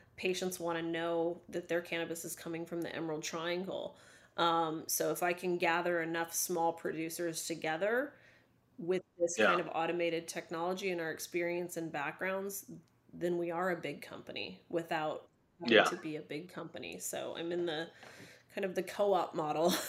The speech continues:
Speaker 1: <laughs> right now.
Speaker 2: Yeah, no, that's right. And, and we, you know, I, I agree with you that that's how you're gonna be able to,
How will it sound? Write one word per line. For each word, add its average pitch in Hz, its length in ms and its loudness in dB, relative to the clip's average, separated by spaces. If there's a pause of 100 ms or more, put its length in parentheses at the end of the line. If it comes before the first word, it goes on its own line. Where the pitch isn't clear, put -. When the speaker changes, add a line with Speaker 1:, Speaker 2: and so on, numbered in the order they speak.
Speaker 1:
<laughs> - 300 10
right 208 380 8
now. 170 140 4 (220)
Speaker 2:
Yeah, 113 340 12
no, 127 280 12
that's 143 240 10
right. 127 380 12
And, 117 140 10
and 117 440 10
we, 127 140 12
you 123 160 10
know, 110 140 12
I, 110 260 12
I 120 80 12
agree 117 360 12
with 110 160 10
you 104 140 8
that 98 200 6
that's 113 320 10 (360)
how 110 520 12
you're 104 160 8
gonna 104 180 10
be 107 140 8
able 104 180 12
to, 98 260 2